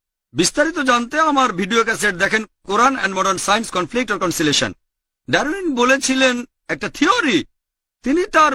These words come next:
বন্ধুকে একটা চিঠি লিখেছিলেন, থমাস থমসনকে, আঠারোশো একাশি সালে, যে আমি প্রাকৃতিক নির্বাচনের এই থিওরিতে বিশ্বাস করি,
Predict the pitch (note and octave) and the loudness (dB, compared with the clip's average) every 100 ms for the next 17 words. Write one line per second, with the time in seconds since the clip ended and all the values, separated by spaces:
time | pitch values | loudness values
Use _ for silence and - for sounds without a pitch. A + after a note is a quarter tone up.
0 | G3+ C3 G3+ A#3+ C#4+ D4+ C4+ B3+ A3 A3 | -2 -4 -2 -2 0 0 0 0 -2 -4
1 | F#3+ D#4+ B3+ B3 A#3+ A3 G3+ G#3 G#3 - | -4 -4 -2 -2 0 -2 0 0 0 -2
2 | G#3+ G#3 G#3 F#3 E3+ E3 F#3+ C4 C4+ A#3+ | -4 -4 -2 -2 0 0 0 0 2 2
3 | G#3 A#3 D4 C4 A#3 G#3+ G#3+ G3+ D3+ _ | 2 2 0 -2 0 0 2 0 -2 _
4 | _ _ _ _ C3 F3+ F3+ - _ - | _ _ _ _ 0 2 2 -4 _ -2
5 | F3 C#4 E4 F4+ - - E4+ - G4 E4+ | 2 2 0 -2 -8 -4 -4 -4 -8 -2
6 | C#4 C4 B3+ B3 A#3 G#3+ F#3+ - C4 D4 | 0 2 0 0 0 0 -2 -2 -2 0
7 | C4 G#3 G#3 - G3 F#3 - G3+ A3 C4 | 0 0 0 0 0 0 0 0 0 0